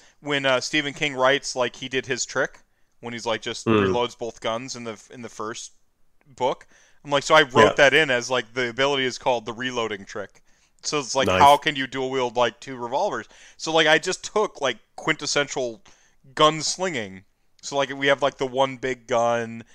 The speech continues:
Speaker 1: which was the closest to the Alchemist one, and I think they got medium armor instead of light armor,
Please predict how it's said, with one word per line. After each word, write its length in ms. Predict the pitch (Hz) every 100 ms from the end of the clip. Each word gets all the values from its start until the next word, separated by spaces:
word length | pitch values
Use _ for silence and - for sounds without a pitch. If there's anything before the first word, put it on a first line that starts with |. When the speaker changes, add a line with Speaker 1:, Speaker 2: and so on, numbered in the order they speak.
| _ -
Speaker 1:
which 180 | 127
was 260 | 135 127 -
the 240 | - 135
closest 480 | 127 - 143 - 147
to 80 | 135
the 80 | 117
Alchemist 500 | 117 - 151 143 -
one, 300 | 139 135 127
and 120 | 117
I 80 | 117
think 220 | - 110
they 160 | 113 107
got 180 | 110
medium 360 | 113 110 120 120
armor 260 | 123 123 117
instead 240 | - 113
of 60 | 101
light 200 | 107 120
armor, 420 | 120 120 120